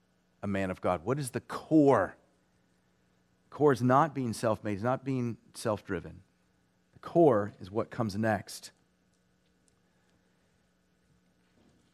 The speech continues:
It's interesting to note, uh, here when we talk about what it means to be a man of God, um, that in Saul's conversion, there's one other thing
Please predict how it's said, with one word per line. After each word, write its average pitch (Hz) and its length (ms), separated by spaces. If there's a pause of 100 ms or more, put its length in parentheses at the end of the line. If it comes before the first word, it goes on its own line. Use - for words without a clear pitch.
(760)
It's - 80
interesting 139 640 (120)
to - 120
note, 131 580 (140)
uh, 104 260
here 120 380
when 107 160
we 107 60
talk 123 300
about 113 320
what 117 140
it 101 60
means 120 260
to 113 80
be 107 280
a 101 120
man 113 440
of 95 260
God, 98 440 (600)
um, 101 420 (720)
that 123 160
in 117 240 (160)
Saul's 151 560
conversion, 107 880 (500)
there's 107 200
one 135 260
other 131 220
thing 104 520